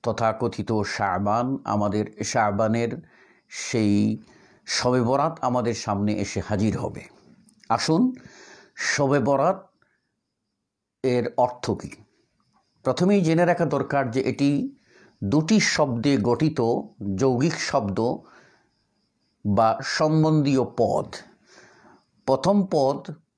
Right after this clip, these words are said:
হচ্ছে শব, আর দ্বিতীয় পদ হচ্ছে বারাআ। এই শব্দটি যৌগিক শব্দ, এর অর্থ হচ্ছে কল্যাণের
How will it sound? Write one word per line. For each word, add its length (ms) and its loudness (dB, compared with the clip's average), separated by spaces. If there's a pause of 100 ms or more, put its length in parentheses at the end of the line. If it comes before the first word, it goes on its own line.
হচ্ছে 380 -4
শব, 460 -2 (440)
আর 120 -2
দ্বিতীয় 400 -2 (120)
পদ 200 0
হচ্ছে 560 -4 (880)
বারাআ। 540 2 (1400)
এই 500 0 (1300)
শব্দটি 880 -2 (600)
যৌগিক 420 0
শব্দ, 500 0 (720)
এর 400 0 (800)
অর্থ 320 2
হচ্ছে 680 -2 (1040)
কল্যাণের 840 0